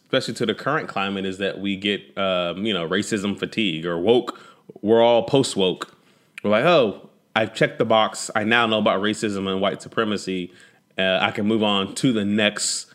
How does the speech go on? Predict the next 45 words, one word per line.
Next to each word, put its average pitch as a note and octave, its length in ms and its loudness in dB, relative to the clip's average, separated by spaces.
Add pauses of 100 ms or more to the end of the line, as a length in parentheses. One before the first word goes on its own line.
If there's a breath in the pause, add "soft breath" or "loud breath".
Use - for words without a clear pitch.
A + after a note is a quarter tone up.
task." G#2+ 480 2
And G#2 140 0
when A2 100 2
you A#2+ 60 0
talk B2+ 180 2
about, A2+ 260 4
like, G2+ 260 0 (500 loud breath)
being A#2 240 4
ministers A2+ 400 0
of G#2 100 2
reconciliation, G#2+ 960 0
for G#2+ 120 -4
me, E3+ 220 2
you D3 100 2
know, A#2 140 2
it's A2 120 -2
both C3+ 280 2
words. F#2+ 240 0
It's G2 220 -4
minister, G#2+ 680 0 (680 soft breath)
which - 400 -2
comes A2 240 0
from G#2 140 -2
the G2+ 60 0
same A2 280 -2
word G#2+ 180 2
as F#2 80 -2
minus. F#2+ 680 -2 (120)
Like, G2+ 160 0
I'm A2+ 200 4
less. A2 460 2 (220 soft breath)
So A2+ 160 2
minister B2 560 4
is G#2 80 0
a G#2 40 0
person A#2 300 0
that - 220 -6
puts - 240 -2 (100)
others B2+ 560 2 (720 soft breath)
ahead C#3 260 4
of A#2 140 2
them. F#2 240 -4
I A2 60 2
become C3+ 360 2
less. G#2 440 0